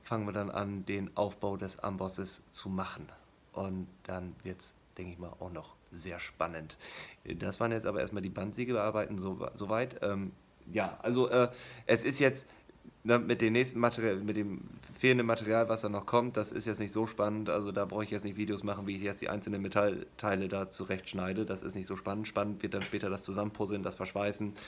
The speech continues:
das, äh, Warmhalten, das Vorerwärmen, das Nacherwärmen. Dann irgendwie muss ich irgendwie noch gucken, dass ich mir irgendwie noch ein paar Säcke Sand besorge. Weil, wenn das ganze Stück dann nämlich fertig geschweißt ist,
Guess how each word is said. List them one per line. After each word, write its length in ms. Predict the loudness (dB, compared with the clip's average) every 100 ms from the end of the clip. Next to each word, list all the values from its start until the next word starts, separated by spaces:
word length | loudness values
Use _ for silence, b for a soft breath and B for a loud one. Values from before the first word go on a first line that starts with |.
| B B B B 2
das, 340 | 4 4 2
äh, 360 | 4 4 4 2 -6
Warmhalten, 1080 | 0 10 12 12 8 8 8 8 4 0 4
das 240 | 4 2 -2
Vorerwärmen, 880 | 4 10 10 10 6 8 8 6
das 160 | 2 4
Nacherwärmen. 880 | 8 8 6 4 6 8 6 2 2
Dann 160 | 2
irgendwie 380 | 2 0 0 -2
muss 160 | -2 -4
ich 100 | -6
irgendwie 200 | -6 -6
noch 160 | -6 -6
gucken, 260 | -6 -4
dass 160 | -4 -6
ich 80 | -6
mir 120 | -6
irgendwie 200 | -4 -6
noch 100 | -6
ein 60 |
paar 180 | -6 -6
Säcke 280 | -6 -6 -4
Sand 300 | -2 -4 -2
besorge. 540 | -4 -4 -4 -2 -4 -4 B B B B B B
Weil, 520 | 2 4 6 6 4
wenn 180 | 2 2
das 140 | 0
ganze 280 | 0 0 0
Stück 220 | -4 -4
dann 140 | -2 0
nämlich 220 | -2 -2
fertig 340 | -2 -2 -4
geschweißt 500 | -6 0 2 2 2
ist, 280 | -2 -2